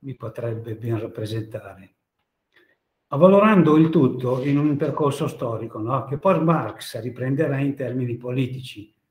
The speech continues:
come coscienza di classe, e cioè come coscienza del vero essere materiale degli individui, con conseguenza ribellione del proletariato.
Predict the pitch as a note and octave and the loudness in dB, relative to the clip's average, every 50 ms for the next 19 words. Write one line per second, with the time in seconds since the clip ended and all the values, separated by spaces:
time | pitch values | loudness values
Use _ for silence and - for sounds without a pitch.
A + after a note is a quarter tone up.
0 | _ _ _ D3 C#3 C#3 D3+ D#3+ - F3 D#3+ E3 - C3 B2+ C3 B2+ B2+ C3+ B2 | _ _ _ -4 -2 -2 -2 -2 -2 -4 -4 -4 -6 -6 -6 -6 -6 -8 -10 -12
1 | A#2 A#2 - A2+ G#2+ G2+ F#2+ - - - - G2+ F#2 E2+ _ _ _ _ _ _ | -12 -12 -12 -12 -12 -12 -14 -16 -20 -20 -20 -20 -20 _ _ _ _ _ _ _
2 | _ _ _ _ _ _ _ _ _ _ _ _ _ _ _ _ - C#3+ C3 B2 | _ _ _ _ _ _ _ _ _ _ _ _ _ _ _ _ -6 -4 -4 -2
3 | B2+ D#3 D#3+ C#3 - C#3 C3+ C3+ C3 A#2+ - C3 A#2+ - - C#3+ C#3 C3+ B2+ - | 0 0 0 0 0 -2 -2 -2 -2 -2 -4 -6 -6 -4 -4 -2 -2 -2 -2 -4
4 | C#3+ C#3 C3+ A#2+ G#2+ A2+ A#2+ A2+ A#2 A#2 A2 G2+ - - C3 A2 A#2+ A2+ A2+ A2 | -4 -4 -4 -4 -4 -6 -6 -6 -6 -6 -8 -8 -8 -8 -8 -6 -6 -6 -8 -8
5 | - B2 A#2 A#2 A2+ A2 A2+ A2 A2+ A2 A2 A2+ A2+ A2+ A2 A#2+ A2+ A2+ A2 G#2+ | -10 -10 -8 -8 -6 -6 -6 -6 -8 -8 -6 -6 -4 -4 -4 -4 -4 -4 -4 -4
6 | G#2+ G#2+ G#2 G#2 G#2+ - - _ _ _ _ - B2 B2 B2 A#2+ A#2+ C3+ B2+ B2 | -4 -6 -8 -8 -8 -10 -14 _ _ _ _ -8 -6 -4 -4 -4 -2 -4 -4 -2
7 | - D#3 D3 B2+ B2+ A#2+ A#2 - - B2+ A#2+ A2+ A#2 A2+ A2 B2 B2 A#2 A#2 A2+ | -2 -2 0 2 2 2 0 -2 -2 -4 -2 -2 -2 -2 0 0 0 0 0 -2
8 | G#2 G2+ G#2 G#2+ G#2+ G#2+ G#2 G#2 G2+ G2 G2 _ _ - - - A2+ G#2+ - - | -2 -2 -4 -4 -6 -6 -6 -8 -12 -14 -16 _ _ -20 -14 -12 -12 -12 -10 -12
9 | G#2 A2 G#2+ F#2 F2+ F2+ E2+ _ _ _ _ | -10 -10 -10 -10 -10 -14 -18 _ _ _ _